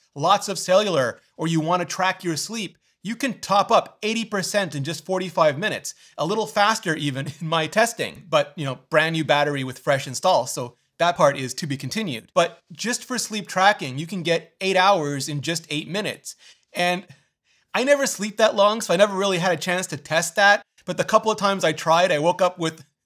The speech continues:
a lot of battery left, so your sleep mileage may very well vary. Both the new charging system and the new display drivers are part of the newish S seven system and package, and I say newish because the C P U itself is the same as last year's S six,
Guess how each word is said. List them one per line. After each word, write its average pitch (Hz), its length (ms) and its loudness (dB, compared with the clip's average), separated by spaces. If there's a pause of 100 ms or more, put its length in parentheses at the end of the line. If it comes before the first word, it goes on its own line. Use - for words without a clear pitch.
(200)
a - 120 -8
lot 175 320 4
of 170 140 0
battery 147 340 0
left, 151 320 2 (240)
so 160 360 2
your 175 260 0
sleep 180 260 -4
mileage 147 520 -2
may 151 160 -4
very 139 200 -2
well 120 200 -2
vary. 135 380 -4 (260)
Both 226 340 2
the 254 80 -4
new 220 140 -4
charging 185 420 0
system 160 460 -6
and 185 220 -2
the 196 60 -4
new 185 140 -4
display 160 380 -2
drivers 135 440 2
are 147 120 0
part 175 320 0
of 147 100 -2
the 147 100 -4
newish 151 680 -4
S 165 120 -6
seven 156 360 0
system 165 320 -6
and 139 100 -8
package, 185 480 0 (260)
and 180 120 -2
I 180 60 2
say 214 220 -2
newish 180 520 -4 (180)
because 165 240 -2
the 170 80 -4
C 226 180 -6
P 208 120 -10
U 202 100 -4
itself 175 480 2
is 190 160 -2
the 185 100 -4
same 180 320 -4
as 139 120 -4
last 147 320 2
year's 139 180 -4
S 123 180 -2
six, - 360 -4